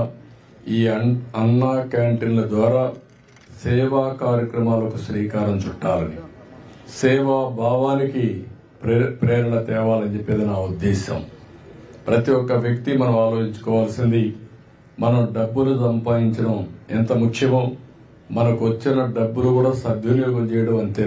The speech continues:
ముఖ్యం. మీరు సంపాదించిన సంపాదనలో కొంత భాగం సర్వీస్ ఖర్చు పెట్టండి, అది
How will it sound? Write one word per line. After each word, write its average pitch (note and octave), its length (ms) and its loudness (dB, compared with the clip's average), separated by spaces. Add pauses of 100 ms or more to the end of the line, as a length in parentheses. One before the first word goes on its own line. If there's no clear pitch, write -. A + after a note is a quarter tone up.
ముఖ్యం. F2+ 340 -6 (800)
మీరు A#2+ 200 4 (140)
సంపాదించిన A#2+ 720 2 (160)
సంపాదనలో A#2+ 640 2 (760)
కొంత B2 240 2 (140)
భాగం B2+ 320 2 (640)
సర్వీస్ A#2+ 480 0 (160)
ఖర్చు - 320 -8
పెట్టండి, E2 440 -6 (800)
అది A#2 120 2